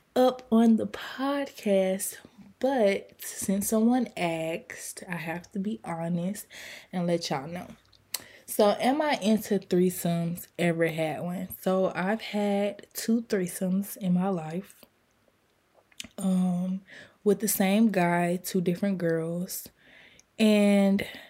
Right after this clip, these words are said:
am I into threesomes? I feel like I could definitely do a threesome again, and I just feel like I would go about it a little bit differently because I just didn't like how the dude handled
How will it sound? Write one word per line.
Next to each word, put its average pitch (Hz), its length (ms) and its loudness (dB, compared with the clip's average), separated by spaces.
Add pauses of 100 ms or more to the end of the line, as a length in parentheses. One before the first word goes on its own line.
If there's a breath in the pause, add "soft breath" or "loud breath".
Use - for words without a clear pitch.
(560 loud breath)
am 302 200 4
I 339 220 2
into 220 340 2
threesomes? 220 920 0 (200)
I 349 120 4
feel 220 320 2
like 180 600 2 (720 soft breath)
I 254 60 2
could 180 240 0
definitely 170 420 2
do 165 340 2
a 156 60 -2
threesome 165 520 -4
again, 175 960 -2 (120)
and 185 640 0 (160)
I 214 100 8
just 233 180 4
feel 220 120 0
like 196 160 2
I 190 100 2
would 190 220 2
go 165 220 2
about 160 440 0
it 151 140 -2
a 160 60 -6
little 165 220 0
bit 156 220 -2
differently 165 420 -4
because 175 280 -4
I 175 120 4
just 185 240 2
didn't 170 360 2
like 147 260 -2
how 151 540 -2 (560 loud breath)
the 170 180 2
dude 165 500 4
handled 160 760 -2